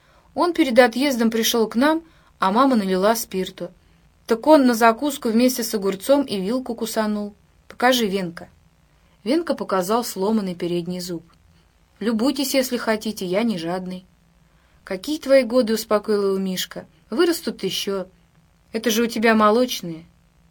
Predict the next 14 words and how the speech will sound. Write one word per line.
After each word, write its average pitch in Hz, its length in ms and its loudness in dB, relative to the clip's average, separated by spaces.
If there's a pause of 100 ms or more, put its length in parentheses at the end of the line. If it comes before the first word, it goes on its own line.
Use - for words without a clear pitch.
(520)
«Ну-ка, 330 200 -2
помогайте», 254 600 4
приказала 185 540 -2
Нинка. 180 460 -8 (960)
Сообща 240 420 -2
накрыли 226 420 0
стол, 302 380 -4 (300)
и 220 80 -2
Нинка 254 260 4
торжественно 208 720 -2
выставила 196 460 -2
на 185 100 -4
середину 185 480 -4
стола 180 480 -4